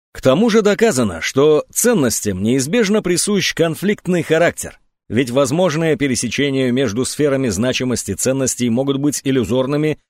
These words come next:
когда пересекаются лишь их проекции в более низком измерении.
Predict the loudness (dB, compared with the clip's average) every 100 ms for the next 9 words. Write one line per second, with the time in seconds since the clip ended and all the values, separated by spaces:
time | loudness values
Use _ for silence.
0 | _ -4 0 2 2 -2 -2 0 2 0
1 | 0 0 -2 0 -2 -2 0 2 2 0
2 | -2 -4 -4 -2 0 2 0 0 -2 -2
3 | -4 -2 0 0 -2 -6 -18